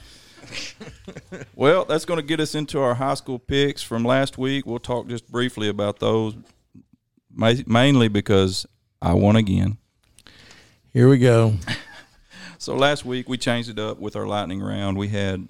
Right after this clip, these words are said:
Speaker 1: um, a total of forty-eight picks. Um, Junk went thirty-eight for forty-eight, which is very respectable. Seventy-nine percent. That's the C average.
Speaker 2: You know, D's are, D's are for degrees.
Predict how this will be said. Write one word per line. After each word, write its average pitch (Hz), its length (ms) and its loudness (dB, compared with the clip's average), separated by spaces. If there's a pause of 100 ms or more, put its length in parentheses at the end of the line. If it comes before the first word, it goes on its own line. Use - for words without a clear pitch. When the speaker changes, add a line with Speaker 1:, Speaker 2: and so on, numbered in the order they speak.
Speaker 1:
um, 95 380 -4 (160)
a - 60 -10
total 123 340 0
of 98 80 -2
forty-eight 104 540 -2
picks. 101 480 -6 (520)
Um, 90 300 -4
Junk 113 300 0
went 104 260 -8
thirty-eight 107 640 -2
for - 120 -14
forty-eight, 104 680 -2
which 92 160 -10
is 95 140 -8
very 104 300 -2
respectable. 98 720 -6 (340)
Seventy-nine 104 640 -2
percent. 123 340 -6
That's 190 200 -6
the 101 80 -8
C - 280 -6
average. 98 400 -8 (280)
Speaker 2:
You 120 100 0
know, 123 180 2
D's 127 400 2
are, 123 60 0
D's 131 600 0 (240)
are 120 80 -4
for - 140 -6
degrees. 120 640 2